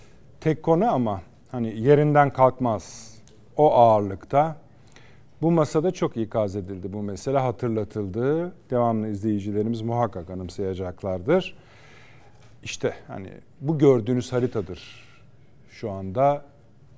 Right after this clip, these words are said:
bu akşamın konusu. Ama zannetmeyin ki orada şu anda dört ülke gözüküyor. Ee, mua-,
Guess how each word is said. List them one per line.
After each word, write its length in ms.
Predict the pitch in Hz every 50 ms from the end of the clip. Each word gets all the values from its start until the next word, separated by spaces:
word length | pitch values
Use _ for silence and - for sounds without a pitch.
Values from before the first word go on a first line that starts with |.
| -
bu 100 | 117 113
akşamın 540 | 107 101 - - - 101 104 123 147 151 143 143 - - - _
konusu. 460 | - 127 107 98 95 - - - 101 80 - -
Ama 220 | 117 123 131 127
zannetmeyin 800 | 113 107 131 131 139 147 156 160 156 - 135 135 127 123 117 113
ki 340 | 101 - - 113 101 92 85 - - - - - - - - -
orada 340 | - - 123 117 104 120 113
şu 160 | - - 127
anda 280 | 113 113 113 117 107 101
dört 240 | 127 127 117 - -
ülke 260 | 104 90 - 131 139
gözüküyor. 680 | 135 143 135 127 143 - - 151 143 143 143 147 143 143 - - - - - - - - - - - - - - - - - - - - - - - - 107
Ee, 40 |
mua-, 460 | 107 110 107 104 104 104 113 113 113